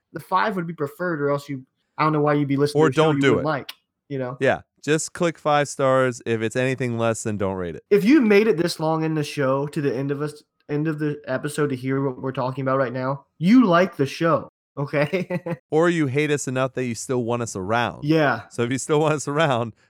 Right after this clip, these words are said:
Speaker 2: rate us five stars.
Speaker 1: Yes, just rate us. That, that's a new thing I, I just don't understand. So rate the show. Um, be sure to tell a friend.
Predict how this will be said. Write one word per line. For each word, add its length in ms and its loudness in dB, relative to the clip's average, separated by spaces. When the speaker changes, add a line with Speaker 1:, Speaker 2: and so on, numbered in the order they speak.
Speaker 2:
rate 200 0
us 100 -6
five 220 -4
stars. 160 -8
Speaker 1:
Yes, 220 -4
just 300 -10
rate 340 2
us. 260 -6
That, 220 -2
that's 280 0
a 180 -4
new 160 -2
thing 260 -4
I, 120 -4
I 60 0
just 220 -6
don't 180 0
understand. 540 -6
So 580 2
rate 240 4
the 60 0
show. 500 0
Um, 380 2
be 80 -2
sure 220 -4
to 40 -10
tell 200 0
a 40 -6
friend. 480 -2